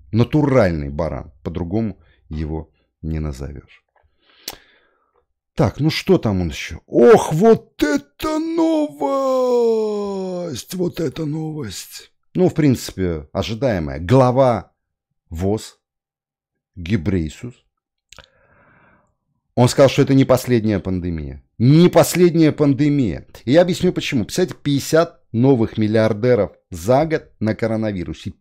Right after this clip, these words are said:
Пятьдесят новоиспеченных миллиардеров. Вы представляете, как возбудилась сейчас вся фарма? Ха-ха! Да, начинаем, значит, э, соревнование вакцин.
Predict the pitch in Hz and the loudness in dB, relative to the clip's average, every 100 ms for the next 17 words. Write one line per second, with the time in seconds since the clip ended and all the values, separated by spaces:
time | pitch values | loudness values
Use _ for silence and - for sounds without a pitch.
0 | - 185 131 147 - 151 151 139 123 120 | -4 -4 -2 -6 0 2 2 2 0 -2
1 | - 110 110 107 - 98 92 85 78 73 | -6 -10 -8 -8 -8 -8 -6 -6 -8 -12
2 | - _ _ 110 131 139 - 139 160 180 | -14 _ _ -4 -4 -4 0 0 2 -2
3 | - 117 113 101 95 101 131 127 - 107 | -2 -4 -2 -6 -6 -6 -4 -4 -6 -6
4 | 113 101 - 113 101 - 87 76 65 - | -4 -4 -4 -4 -4 -2 -2 -2 -8 -14
5 | _ _ 196 202 - 214 220 214 202 185 | _ _ 2 2 4 4 4 2 2 2
6 | 160 135 101 85 - - - - 95 117 | 0 -2 -4 -6 -14 -20 -20 -4 2 6
7 | 196 214 202 165 147 - 147 170 202 190 | 6 4 4 4 4 2 0 2 2 0
8 | 147 - _ 104 143 139 - 123 - 113 | -2 -6 _ -4 0 0 -2 -6 -2 2
9 | 107 95 - - 156 151 151 143 123 113 | 2 0 -10 -2 2 4 2 2 0 -2
10 | 107 120 117 - 80 - | -2 -2 -4 -10 -12 -12